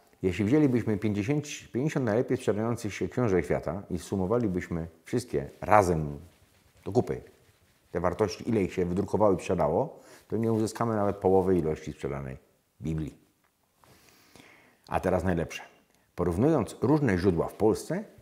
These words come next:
najczęściej uzyskujemy wartość dwadzieścia procent, czyli jedna osoba na pięć, która kupiła Biblię, zerknęła do niej. Ale czy przeczytała? Nie. Tych czytających jest o wiele mniej.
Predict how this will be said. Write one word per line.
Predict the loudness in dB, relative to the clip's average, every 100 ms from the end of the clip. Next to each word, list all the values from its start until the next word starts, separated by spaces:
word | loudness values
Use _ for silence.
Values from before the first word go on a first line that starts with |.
| -12
najczęściej | -4 -4 -2 -4 -4 -2 0 0 -2
uzyskujemy | -2 -2 0 0 0 -2
wartość | -2 -4 -10 -10 -10
dwadzieścia | -6 -4 -2 -4
procent, | -4 -8 -10 -20 -18
czyli | -8 -8 -8
jedna | -8 0 0 2 -2
osoba | -4 -4 -2 -2
na | -4 -6
pięć, | -2 0 -2
która | -2 0 0
kupiła | -2 -6 -6 -6 -8 -4
Biblię, | -2 2 0 0 -6 -20 _
zerknęła | -12 -8 -4 0 0 0
do | -6
niej. | -14 -20 _ _ _ _ _ _ _ _
Ale | -6 -6
czy | -10
przeczytała? | -8 -6 -6 -6 -4 -6 -10 _ _ _ _ -20 -14
Nie. | -10 -10 -12 _ _ _ _ _ _ _ _ _ _
Tych | -6 -6
czytających | -8 -4 -4 -4 -6 -6
jest | -6 -6 -14 -14
o |
wiele | -10 -8
mniej. | -10 -14